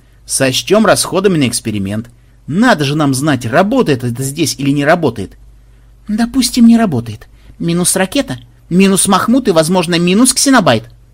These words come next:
Увлекательная арифметика». «Ну зачем же сразу Махмуд?» пошел на попятный ходок. «У нас, между прочим, солдаты есть.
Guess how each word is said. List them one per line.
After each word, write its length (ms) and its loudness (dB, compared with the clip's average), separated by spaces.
Увлекательная 680 0
арифметика». 580 0
«Ну 180 -6
зачем 420 0
же 60 -2
сразу 340 -4
Махмуд?» 480 -2
пошел 320 -4
на 100 -4
попятный 320 -6
ходок. 360 -10
«У 80 -10
нас, 260 2
между 260 -2
прочим, 380 -6
солдаты 520 0
есть. 340 -10